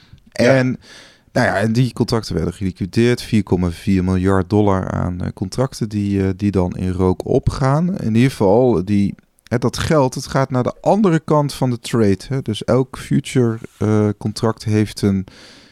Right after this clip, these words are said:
Speaker 2: ja, heeft een long en een short kant. Eh, betekent dat die vier komma vier miljard wel in, in andere zakken belandt, hè, namelijk aan de short kant.
Speaker 1: Ja. Ja, kijk, en als zo'n prij-, het is ook een beetje zo'n, eh,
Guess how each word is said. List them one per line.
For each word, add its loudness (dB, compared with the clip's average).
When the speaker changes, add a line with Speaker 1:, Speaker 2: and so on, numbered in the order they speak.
Speaker 2:
ja, 2
heeft 0
een 2
long 4
en 0
een 2
short 0
kant. -2
Eh, 0
betekent 0
dat 0
die -4
vier 0
komma 0
vier 0
miljard 0
wel 0
in, 0
in 0
andere 2
zakken 0
belandt, 0
hè, -2
namelijk -4
aan -4
de -4
short -4
kant. -8
Speaker 1:
Ja. -2
Ja, 2
kijk, 2
en 4
als 2
zo'n -2
prij-, 2
het -2
is -2
ook 4
een 2
beetje 2
zo'n, 4
eh, 6